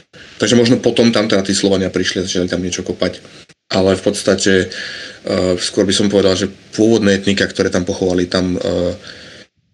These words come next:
povykrádali. Pretože jedna zaujímavá vec je, že čím vyššie postavený č-, človek, práve u Langobardov napríklad, tým hlbšiu hrobovú jamu mal. Hej, aby sa, aby bolo ťažšie dostať sa práve k jeho nálezom.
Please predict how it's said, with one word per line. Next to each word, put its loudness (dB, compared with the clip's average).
povykrádali. 0
Pretože 2
jedna 2
zaujímavá 2
vec -2
je, 2
že 0
čím 2
vyššie 0
postavený 0
č-, -14
človek, 0
práve -4
u -4
Langobardov 2
napríklad, -2
tým 0
hlbšiu 2
hrobovú 2
jamu 0
mal. -6
Hej, 2
aby 2
sa, 2
aby 0
bolo 4
ťažšie 2
dostať -2
sa 2
práve 0
k -2
jeho -2
nálezom. -2